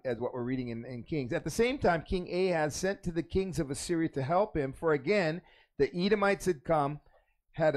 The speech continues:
uh, attacked Judah and carried away captives. The Philistines also had invaded the cities of the lowland in the south of Judah and taken Beth Shemesh, uh, Aijalon, Gederoth,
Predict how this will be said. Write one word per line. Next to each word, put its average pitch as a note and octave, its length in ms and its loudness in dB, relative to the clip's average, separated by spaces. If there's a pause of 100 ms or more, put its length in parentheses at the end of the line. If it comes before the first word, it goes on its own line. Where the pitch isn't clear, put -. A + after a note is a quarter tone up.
uh, C3 180 2
attacked F#3 480 4
Judah D3+ 340 2
and C#3 120 -6
carried E3+ 260 4
away D#3 180 2
captives. B2 420 0
The C#3+ 80 -2
Philistines F#3 800 2
also F3+ 380 4
had D#3 80 6
invaded C3+ 400 0
the B2+ 80 -10
cities C3+ 380 -4
of C3+ 80 -6
the C#3+ 80 -2
lowland C3 420 0
in C3 80 -4
the C3 80 -2
south C3+ 320 2
of A#2+ 100 -12
Judah C3 240 0
and B2+ 120 -4
taken B2+ 320 -2
Beth C3 280 0 (220)
Shemesh, B2+ 540 -4 (100)
uh, A2+ 380 2 (100)
Aijalon, A#2+ 800 -2
Gederoth, A#2+ 600 2